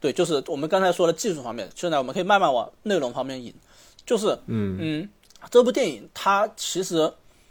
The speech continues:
Speaker 1: 它如果说就是，就是我们刚才说到了它的目标和这个推进的过程，对吧？那么说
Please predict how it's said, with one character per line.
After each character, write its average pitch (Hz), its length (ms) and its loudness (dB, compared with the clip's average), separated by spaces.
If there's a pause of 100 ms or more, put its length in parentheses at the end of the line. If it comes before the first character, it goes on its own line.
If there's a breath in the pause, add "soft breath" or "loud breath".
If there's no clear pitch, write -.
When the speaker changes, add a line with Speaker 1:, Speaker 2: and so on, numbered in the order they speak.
(340 soft breath)
Speaker 1:
它 247 220 6
如 190 180 4
果 208 200 6
说 156 240 4
就 160 160 0
是， 147 220 -2
就 160 120 -2
是 151 80 -2
我 123 140 -2
们 135 120 -4
刚 180 140 2
才 175 80 4
说 180 160 4
到 170 100 10
了 139 80 8
它 139 140 0
的 139 100 4
目 185 240 0
标 143 360 6
和 123 180 -6
这 156 100 -4
个 131 300 2
推 175 220 4
进 190 120 -4
的 143 80 -2
过 160 240 0
程， - 220 -14
对 117 100 -8
吧？ - 140 -12 (360 soft breath)
那 285 100 2
么 233 100 4
说 208 220 6